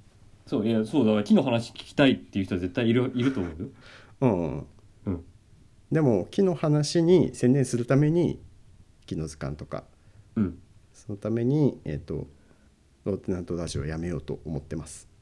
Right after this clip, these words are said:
Speaker 1: 木の番組やればいいんじゃないんですか？
Speaker 2: まあ、そこまで話すことはないかな。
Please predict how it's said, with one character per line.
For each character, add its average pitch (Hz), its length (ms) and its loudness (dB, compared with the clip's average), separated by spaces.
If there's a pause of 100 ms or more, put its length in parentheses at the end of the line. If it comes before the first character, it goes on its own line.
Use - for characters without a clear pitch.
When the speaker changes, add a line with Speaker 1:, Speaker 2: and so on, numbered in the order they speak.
(560)
Speaker 1:
木 320 120 2
の 285 140 4
番 123 220 2
組 127 160 0
や 123 80 0
れ 127 80 0
ば 101 120 0
い - 20 0
い - 20 0
ん 87 60 -6
じ - 80 -12
ゃ - 20 -10
な 78 60 -12
い - 20 -12
ん 73 60 -10
で 78 60 -10
す - 40 -18
か？ - 160 -10 (760)
Speaker 2:
ま 90 600 -2
あ、 - 20 -12
そ - 240 -8
こ 170 300 -4
ま 190 160 2
で 95 600 2 (720)
話 113 360 -4
す - 60 -8
こ 98 140 -4
と 87 160 0
は 82 80 -2
な 90 160 -2
い 95 80 0
か - 160 -6
な。 92 180 0